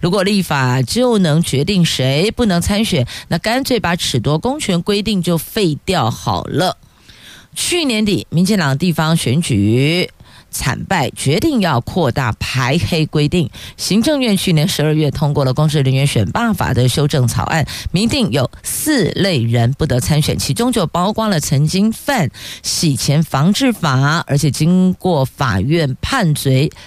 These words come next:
判决有罪确定者。那这个法案已经在立法院完成初审，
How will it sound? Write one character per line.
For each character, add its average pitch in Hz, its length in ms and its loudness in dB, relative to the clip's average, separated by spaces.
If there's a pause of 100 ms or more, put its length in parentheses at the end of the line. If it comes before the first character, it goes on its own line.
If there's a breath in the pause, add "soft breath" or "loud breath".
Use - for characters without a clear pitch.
判 233 260 2
决 139 300 0 (220 loud breath)
有 160 380 0
罪 214 380 -2 (140)
确 254 320 -2
定 156 240 2
者。 135 200 -2 (360 loud breath)
那 185 140 0
这 - 260 -2 (160)
个 135 160 2
法 117 220 -2
案 139 280 0
已 131 100 0
经 143 220 0
在 143 140 0
立 131 120 2
法 101 180 0
院 127 180 2
完 127 160 2
成 127 180 2
初 139 180 0
审， 139 160 -2